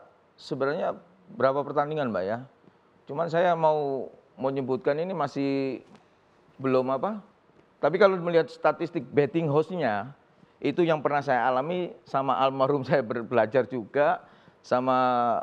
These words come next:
teman-teman di Mari Malaysia atau teman-teman dari Cina itu juga belajar itu, memang statistiknya hampir sama ini gitu loh, Mbak.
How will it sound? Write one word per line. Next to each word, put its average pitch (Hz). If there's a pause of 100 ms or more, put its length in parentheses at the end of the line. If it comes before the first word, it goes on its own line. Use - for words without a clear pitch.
(1400)
teman-teman 135
di 131
Mari 123
Malaysia 127
atau 131 (160)
teman-teman 127
dari 117
Cina 127
itu 123
juga 123
belajar 117
itu, 127 (260)
memang 160
statistiknya - (880)
hampir 151
sama 190
ini 110
gitu 92
loh, 80
Mbak. -